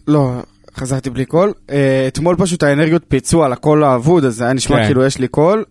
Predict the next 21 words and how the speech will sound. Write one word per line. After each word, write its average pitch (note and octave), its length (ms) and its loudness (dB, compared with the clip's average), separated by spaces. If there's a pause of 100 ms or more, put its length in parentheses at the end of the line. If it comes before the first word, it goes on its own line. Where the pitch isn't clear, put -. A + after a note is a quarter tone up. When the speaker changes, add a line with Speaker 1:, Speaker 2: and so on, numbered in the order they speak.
(140)
Speaker 1:
אה, B2 40 -6 (880)
אבל B2 360 0 (120)
כי D3 140 2
פשוט... F#3+ 520 0 (260)
הייתי D3 220 0
בלחץ C#3 540 -2
כל A#2+ 180 -6
כך, D3+ 280 -2
אתם, A2+ 200 -4
אה, G#2+ 260 -6
ישבתם, C3+ 580 -2
אה, A2+ 40 -2 (460)
ישבתם C#3 360 -2
איתי, A#2+ 340 -2
אה, A#2 180 -4
מחוץ A#2 400 -4
ל-, C#3+ 60 2 (880)
לטדי C#3+ 380 0
לפני, D3 400 0
והייתי C3+ 400 0
ב-, C3 80 -2